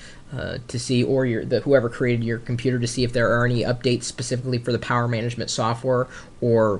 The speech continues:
components inside your system. There may be a bios update,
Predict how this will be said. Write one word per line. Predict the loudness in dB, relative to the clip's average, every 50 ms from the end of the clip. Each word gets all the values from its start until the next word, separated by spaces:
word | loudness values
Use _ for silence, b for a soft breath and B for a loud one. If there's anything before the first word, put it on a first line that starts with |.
| -2 -2
components | -2 0 2 4 4 4 2 0 -2 -6 -12 -12 -12 -6 -4
inside | -2 0 0 0 2 2 2 2 2 0
your | -2 -2 -4 -2
system. | -2 -4 -4 -4 -4 -4 -2 0
There | 0 2
may | 2 2
be | 2 0
a | -2 -2
bios | 0 0 2 2 2 2 2
update, | 0 -2 0 0 2 2 2 0 -2